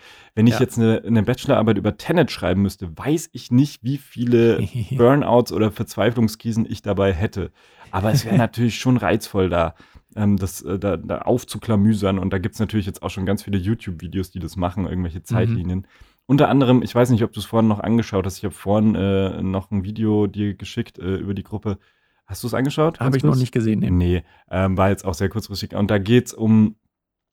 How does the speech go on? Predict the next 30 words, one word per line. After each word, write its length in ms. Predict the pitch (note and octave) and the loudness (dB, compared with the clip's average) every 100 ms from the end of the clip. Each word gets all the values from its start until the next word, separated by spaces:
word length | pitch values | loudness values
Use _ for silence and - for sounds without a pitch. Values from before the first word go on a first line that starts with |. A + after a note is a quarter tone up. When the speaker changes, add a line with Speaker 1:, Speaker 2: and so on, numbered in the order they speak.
| - - | -12 0
Speaker 1:
eben 160 | A2+ | 2
die 100 | F#2+ | 2
Zeitlinie 560 | - G2+ G2+ A2 G#2+ G#2 | 2 2 4 6 6 4
von 220 | - G2+ | 2 2
dem, 340 | G2+ G2 G2 - | 4 2 0 0
äh, 160 | F2 | -4
Protagonisten, 920 | F2 G#2+ G2+ G2+ G2 A2+ B2+ A2+ B2+ C3 | -4 -8 -4 -2 2 2 0 0 -2 -2
von 320 | - F#2+ F2 | -4 -4 -2
Speaker 2:
Ja. 180 | - A#2+ | -2 -2
Speaker 1:
Max 400 | F2 F2 D3+ - | -2 -4 -6 -8
scheinbar. 560 | - C3 D3 D#3 D#3+ - | -6 -2 -2 -2 -2 -4
Also 300 | F#2 F#2+ F#2 - | -2 -2 -4 -6
scheinbar 260 | A2 G#2 | -4 -4
hat 80 | G#2 | -4
er 60 | F#2 | -6
doch 220 | F#2+ - | -8 -6
einen 100 | C3 | -4
Namen, 360 | C3 C3 D3+ G3+ | -2 -2 -4 -6
ich, 220 | - - | -12 -20
ich 160 | G2 _ | -20 _
weiß 200 | - F#2+ | -16 -14
es 160 | B2 | -8
nicht. 200 | C#3+ D#3 _ _ _ - | -8 -10 _ _ _ -8
Speaker 2:
Mhm. 240 | G2 F#2+ - - | -6 -6 -10 -10
Speaker 1:
Der 100 | G#2 G2 | -6 -4
hat 120 | G#2 | -2
irgendwie 260 | B2 B2+ | 2 4
von, 400 | A2+ A2 G#2 G2 - _ - | 2 2 2 2 -2 _ -12
oder 320 | G2+ G2 - | -2 0 0
ist, 140 | F#2+ | -2